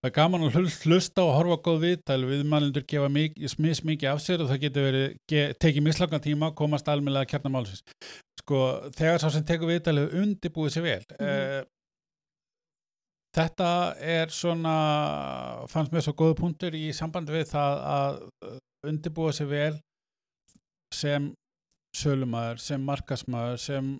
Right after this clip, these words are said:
Speaker 1: einhver sem er að koma fram, af því að ég leit allavega á bókina og hugsaði bókina þannig að,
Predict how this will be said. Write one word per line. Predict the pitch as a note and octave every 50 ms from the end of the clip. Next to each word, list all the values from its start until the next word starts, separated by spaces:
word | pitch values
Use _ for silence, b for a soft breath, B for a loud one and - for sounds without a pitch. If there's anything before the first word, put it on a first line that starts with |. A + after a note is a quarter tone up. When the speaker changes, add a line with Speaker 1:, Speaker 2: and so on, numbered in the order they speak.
| -
Speaker 1:
einhver | - C#3+ C3 - D3
sem | B2+ C3+ C#3+
er | C#3+ C#3+
að | -
koma | - D3 D3+ D3+ C#3
fram, | - - C#3+ C3+ A#2+ A#2+ B2+ C#3 - _ _ _ _ _ _ _ _ _ -
af | B2 -
því | - C#3
að | C3+ C3 C3 C3+ C3+
ég | C#3 C#3+ D3+ D#3 D#3 D3+ D3+ D3+
leit | D3+ D3+ D#3+ D#3 -
allavega | E3 D3+ D3+ D3+ C#3+ C3+ C#3 C#3+
á | C#3+ D3 D3 -
bókina | - D3+ D3 C#3+ - D3 C3 B2 A#2+
og | A2+
hugsaði | B2+ D3 D3 - D3+ C#3
bókina | C#3+ C#3+ C#3+ C3+ - C#3+ C#3+ B2
þannig | - D3 C#3+ C3+ C3 B2+ B2
að, | B2 B2 B2 B2 B2